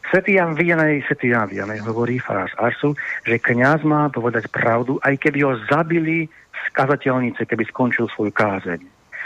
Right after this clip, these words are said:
Musí pravdu, nie v tom zmysle, že by osočoval ako, ako títo kaďakí rozkolníci, hej, ale v láske,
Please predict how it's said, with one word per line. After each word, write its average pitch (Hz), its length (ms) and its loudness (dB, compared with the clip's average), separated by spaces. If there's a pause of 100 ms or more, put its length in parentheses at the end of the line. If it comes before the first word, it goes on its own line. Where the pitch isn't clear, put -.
(180)
Musí 139 400 2
pravdu, 107 560 -2
nie 131 320 2
v - 160 -6
tom 104 160 -2
zmysle, 101 320 -2
že 107 160 0
by 110 80 -2
osočoval 110 560 0
ako, - 240 -6
ako 120 240 -2 (1200)
títo 117 400 -2
kaďakí 117 560 2
rozkolníci, 120 800 0
hej, 117 240 0 (560)
ale 143 480 2 (1300)
v - 60 -8
láske, 139 400 0